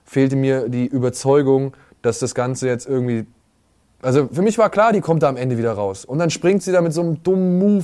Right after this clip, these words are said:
irgendwie, drei Köpfe, äh, über drei, was sind so drei Pioretten irgendwie an so ein Ding dran und so. Das fand ich too much. Und dann am Ende schickt er eine Armee per Fernbedienung aus, also eine Armee aus, aus Rüstungen per Fernbedienung in die Schlacht. Das fand ich auch,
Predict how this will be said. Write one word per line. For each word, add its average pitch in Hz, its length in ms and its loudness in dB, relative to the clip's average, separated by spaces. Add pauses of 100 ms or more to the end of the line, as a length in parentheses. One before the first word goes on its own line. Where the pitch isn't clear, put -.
irgendwie, 165 600 -2 (160)
drei 170 260 0
Köpfe, 170 920 0
äh, 156 40 -2
über 165 120 0
drei, 156 220 -2 (200)
was 135 180 -6
sind 147 100 -6
so 147 120 -2
drei 151 180 -2
Pioretten 165 540 -2
irgendwie 151 320 -2
an 147 100 -4
so 151 80 -2
ein 147 80 -2
Ding 170 200 -4
dran 156 260 -6
und 143 160 -8
so. 151 200 -4 (460)
Das 143 160 -4
fand 170 240 -4
ich 180 160 -4 (240)
too 214 180 0
much. 196 380 -4 (320)
Und 139 180 0
dann 185 260 2 (600)
am 156 140 0
Ende 180 320 2
schickt 190 320 -2
er 170 140 -2
eine 170 360 -2
Armee 175 540 0
per 160 160 -2
Fernbedienung 175 680 -4
aus, 147 200 -4
also 139 140 0
eine 143 120 2
Armee 165 200 -2
aus, 160 200 -4
aus 131 220 -6
Rüstungen 165 420 -2
per 160 140 -4
Fernbedienung 165 500 -4
in 147 80 -4
die 139 60 -6
Schlacht. 143 340 -8 (320)
Das 117 120 -10
fand 156 180 -8
ich 165 120 -12
auch, 165 280 -6